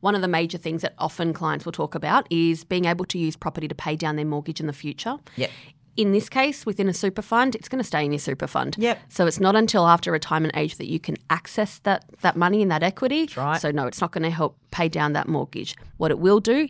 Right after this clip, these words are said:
Speaker 1: is set you up for your retirement.
Speaker 2: That's right. Another one is, I guess, that you can't use the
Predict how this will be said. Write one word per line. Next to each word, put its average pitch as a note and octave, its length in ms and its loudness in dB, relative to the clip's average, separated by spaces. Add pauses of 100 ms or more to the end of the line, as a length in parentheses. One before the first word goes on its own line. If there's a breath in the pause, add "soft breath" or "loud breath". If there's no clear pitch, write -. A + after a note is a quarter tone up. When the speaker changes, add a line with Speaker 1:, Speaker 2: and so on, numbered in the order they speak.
(160)
Speaker 1:
is E3 140 0
set - 220 -2
you C#3+ 100 0
up - 100 -2
for - 120 -8
your C3+ 80 -4
retirement. - 420 -8 (160)
Speaker 2:
That's - 220 -8
right. B2+ 300 -4 (440 soft breath)
Another A#3+ 300 6
one A3 340 4
is, D#3 240 0
I D3+ 80 2
guess, D3 240 -2
that D#3 120 -10
you D#3+ 100 -4
can't E3 420 -2
use C#3 220 -2
the C#3 160 -6